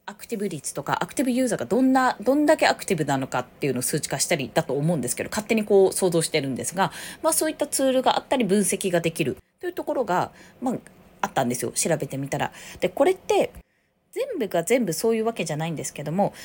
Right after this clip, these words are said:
まあ、エヌエムオーってゆくゆくはどんな風に進化していくのかなって考えた時に、まあ、やっぱりエヌエムオーって一つのね、つながりができる場として作ってるんですよ。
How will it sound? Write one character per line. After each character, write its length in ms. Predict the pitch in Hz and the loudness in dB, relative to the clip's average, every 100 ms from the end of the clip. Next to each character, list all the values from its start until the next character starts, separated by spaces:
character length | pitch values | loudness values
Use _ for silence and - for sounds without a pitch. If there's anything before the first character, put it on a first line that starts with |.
| - | -4
ま 100 | 262 - | -2 0
あ、 40 | 277 | 0
エ 60 | |
ヌ 100 | 370 | 0
エ 20 | 453 508 494 | 0 2 2
ム 60 | 349 | 2
オ 40 | |
ー 20 | 220 | 0
っ 20 | - - - | -10 -20 0
て 260 | 262 233 - - | 6 6 4 -6
ゆ 120 | - 247 | -8 2
く 120 | 403 | 4
ゆ 60 | |
く 80 | 392 | 6
は 60 | 262 | 4
ど 120 | 285 | 4
ん 40 | |
な 80 | 427 | 2
風 120 | 247 | 0
に 80 | 185 | 2
進 180 | - 214 | 0 2
化 120 | 160 | 0
し 80 | - | 0
て 80 | 160 | -2
い 60 | |
く 100 | 160 | -2
の 80 | 160 | -6
か 100 | 143 | -2
な 80 | 139 | -4
っ 80 | 139 | -4
て 80 | - | -6
考 200 | 208 208 208 | -2 0 0
え 100 | 208 | -2
た 120 | 196 | -4
時 260 | 165 - | -6 -6
に、 240 | 156 165 - - - - | -2 0 -2 -14 -20 -6
ま 60 | 294 | -4
あ、 20 | |
や 80 | 285 | -2
っ 20 | |
ぱ 120 | 311 | -2
り 80 | 285 | -2
エ 80 | 285 | 0
ヌ 100 | 349 | 0
エ 40 | |
ム 100 | 466 | 2
オ 20 | 480 | 2
ー 20 | |
っ 20 | |
て 120 | - - | 2 0
一 260 | - - | -2 0
つ 100 | - | 2
の 140 | 208 139 | 2 0
ね、 100 | 143 | 0
つ 200 | - 269 | 0 2
な 140 | 359 | 6
が 120 | 392 | 6
り 340 | 381 339 330 - - - - - - - 247 | 6 2 -2 -8 -20 -20 -20 -20 -20 -8 6
が 160 | 277 | 6
で 160 | 269 254 | 6 0
き 160 | 262 | 4
る 180 | 220 156 - | 4 4 6
場 120 | 165 180 | 4 6
と 160 | 190 | 4
し 120 | 185 | 2
て 220 | - 175 170 | 6 6 6
作 220 | - 143 | 0 -2
っ 20 | |
て 140 | - 135 | -2 -4
る 100 | 131 | -4
ん 40 | |
で 60 | 127 | -6
す 120 | - | -2
よ。 100 | 127 | -4